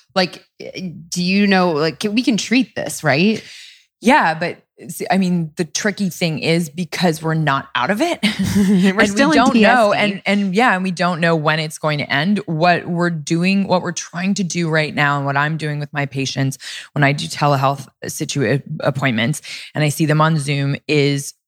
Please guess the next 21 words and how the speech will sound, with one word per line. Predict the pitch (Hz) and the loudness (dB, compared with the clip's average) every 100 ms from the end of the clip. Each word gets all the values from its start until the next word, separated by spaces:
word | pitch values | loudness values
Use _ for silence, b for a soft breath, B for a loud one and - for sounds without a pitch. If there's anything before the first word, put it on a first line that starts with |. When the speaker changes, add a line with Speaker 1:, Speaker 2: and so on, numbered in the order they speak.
| _ | _
Speaker 2:
we | - 180 | 0 2
do | 156 185 | 4 4
what's | 170 165 | 4 0
called, | - 156 147 | -2 -2 0
unfortunately, | 143 147 139 147 | -2 -4 -6 -8
patching | - 135 - 135 127 - | -6 -8 -6 -6 -8 -8
the | - | -6
boat. | 92 - _ _ | -6 -8 _ _
Okay. | - 170 139 | -4 0 2
So | - | 4
you're | 160 160 | 4 2
in | - | 2
a | 233 | 4
boat | 180 160 156 - _ B B B | 4 4 2 -4 _ B B B
and | 156 151 - | -2 0 0
I, | 160 165 165 165 214 214 202 - | 2 2 2 2 2 0 -6 0
<laughs> | |
I | 214 170 - | 2 4 4
use | 185 196 175 | 2 -2 -4
this | 165 | -4
analogy | 185 147 151 151 156 | -2 -2 -2 -2 -4